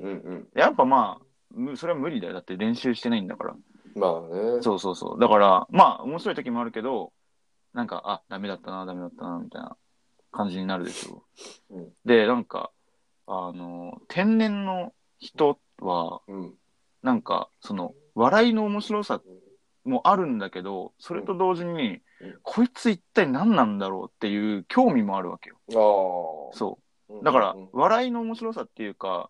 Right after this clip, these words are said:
Speaker 2: なんかこう、入り口が開いてるんだよね、そういう人たちって。
Speaker 1: うんうんうんうんうんうん。
Speaker 2: だから普通の人の、なんかお笑いっぽいやつっ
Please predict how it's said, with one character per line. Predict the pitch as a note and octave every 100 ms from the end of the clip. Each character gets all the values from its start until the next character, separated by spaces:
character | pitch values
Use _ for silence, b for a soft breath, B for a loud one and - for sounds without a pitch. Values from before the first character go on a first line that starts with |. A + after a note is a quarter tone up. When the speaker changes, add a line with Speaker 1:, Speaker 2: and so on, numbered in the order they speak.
| _ -
Speaker 2:
な | F3+
ん |
か | -
こ | G#2 F#2+ -
う、 | -
入 | E3+ A#3
り | E4+
口 | -
が | G3 -
開 | D#3 F#3+
い |
て | F#3+ A3
る |
ん | D3+
だ | F2
よ |
ね、 | -
そ | -
う | F#2+
い |
う |
人 | -
た | F#2+
ち | G2+
っ | G2+
て。 | F2
Speaker 1:
う |
ん | G2
う |
ん | E2+
う | G2+
ん |
う |
ん | F2
う | F#2+
ん |
う |
ん。 |
Speaker 2:
だ | C#3+
か | -
ら |
普 | -
通 | C4
の | C4 C4
人 | - A#3+
の、 | D#3+ D#3+ G#2 G2
な | B2
ん | A2
か | F#2+
お | G#2+
笑 | A2+ A#2
い | A2+
っ |
ぽ | - G#2+
い |
や |
つ |
っ | F#2